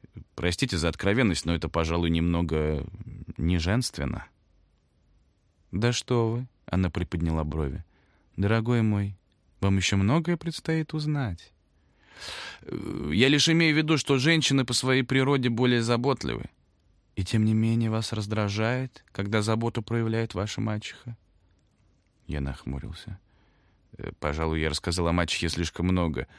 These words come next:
Но вы, конечно, согласитесь, что леди более предрасположены к тому, чтобы печься об окружающих». «Возможно. Но девочки бывают довольно жестоки, знаете ли». Я должен признать её правоту.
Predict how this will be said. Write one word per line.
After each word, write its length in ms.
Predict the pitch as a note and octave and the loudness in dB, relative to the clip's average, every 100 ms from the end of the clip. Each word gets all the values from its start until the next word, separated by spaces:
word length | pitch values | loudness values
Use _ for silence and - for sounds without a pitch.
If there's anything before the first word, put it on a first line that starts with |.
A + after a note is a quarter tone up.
| - | -8
Но 120 | - G#2 | 0 2
вы, 120 | A2+ | 2
конечно, 380 | A#2 A2+ G#2 G2 | 2 2 2 0
согласитесь, 580 | A2 G#2+ G#2+ C#3+ G#2+ | 2 2 2 2 0
что 300 | - - F2+ - - - | 0 0 0 0 -12 -4
леди 380 | F#2+ G#2+ G#2 F#2 | 2 4 4 2
более 380 | E2 G#2 F#2 D#2+ | 2 2 2 0
предрасположены 920 | - E2 E2 D#2 F2+ F2+ E2 C#2 D2 | -4 -4 -2 -2 0 0 0 -2 -4
к 60 | |
тому, 260 | - F#2 F2+ | -2 0 0
чтобы 280 | - D2+ D2+ | -2 -4 -4
печься 560 | - G2 - - C#2 | 0 0 0 -2 -2
об 400 | - - - C2+ | -2 -4 -6 -6
окружающих». 680 | D#2+ E2+ F2+ E2 A#1 - - - _ _ _ _ _ _ _ _ - | -4 -2 0 -2 -4 -6 -12 -18 _ _ _ _ _ _ _ _ -12
«Возможно. 760 | - C3 C3 B2+ A2+ G2+ G2+ G2+ - _ _ _ - - - | -4 -2 0 0 0 -2 -8 -10 -14 _ _ _ -20 -16 -2
Но 100 | C3+ | 2
девочки 420 | C#3+ F#3 F3 - | 4 2 2 0
бывают 360 | D#3 D#3+ F3 D#3+ | 0 2 2 2
довольно 460 | E3+ E3 E3+ E3+ | 0 2 2 2
жестоки, 540 | D#3 D#3 - F3+ F#3 A2 | 0 -2 -2 -2 0 -2
знаете 440 | G#2 A2 C3+ - | -2 -2 -4 -6
ли». 120 | G#2+ G2+ _ _ _ - | -10 -10 _ _ _ -6
Я 140 | D#2 | -2
должен 300 | C#2+ C#2+ C#2+ | 0 2 2
признать 380 | D2+ D2 D2+ - | 2 2 2 0
её 100 | B1+ | -4
правоту. 460 | - B1 D2 - | -4 -4 -4 -6